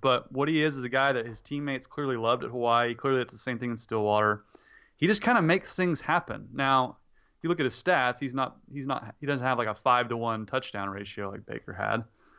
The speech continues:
But I do think he can be a, he can be a legit quarterback at this level. But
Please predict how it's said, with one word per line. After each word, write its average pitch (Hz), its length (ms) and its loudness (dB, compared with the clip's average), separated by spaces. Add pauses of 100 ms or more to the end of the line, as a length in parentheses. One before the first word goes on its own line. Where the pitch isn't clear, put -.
(320)
But 117 360 4 (220)
I 135 100 2
do 131 200 0
think 135 220 -2
he 127 100 -6
can 123 160 -4
be 120 160 0
a, 113 240 2 (720)
he 143 100 -8
can 135 140 2
be 127 140 6
a 117 120 6
legit 117 360 0
quarterback - 680 0
at - 80 -12
this 107 220 -8
level. 113 400 -4
But 127 260 2